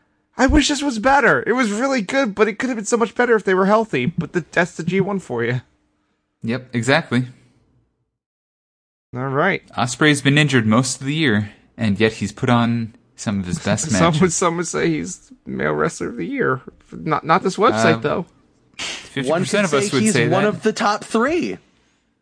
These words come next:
Speaker 1: <laughs>
Speaker 3: Which you should be happy about.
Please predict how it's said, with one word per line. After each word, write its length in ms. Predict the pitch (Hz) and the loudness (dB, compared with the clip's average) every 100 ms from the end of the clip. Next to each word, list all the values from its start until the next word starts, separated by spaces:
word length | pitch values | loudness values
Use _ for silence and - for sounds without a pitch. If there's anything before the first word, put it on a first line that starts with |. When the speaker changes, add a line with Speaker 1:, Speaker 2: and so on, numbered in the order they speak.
| - | -14
Speaker 1:
<laughs> 880 | - - - - 262 277 269 254 254 | -10 -8 -8 -8 -4 0 0 0 0
Speaker 3:
Which 380 | 143 202 - 139 | 2 2 0 -2
you 140 | 196 | -2
should 240 | - 226 | 0 -2
be 140 | 226 220 | 0 -2
happy 520 | - 349 254 240 196 | 0 0 0 0 0
about. 600 | 170 190 143 127 220 - | 2 0 0 -2 -4 -8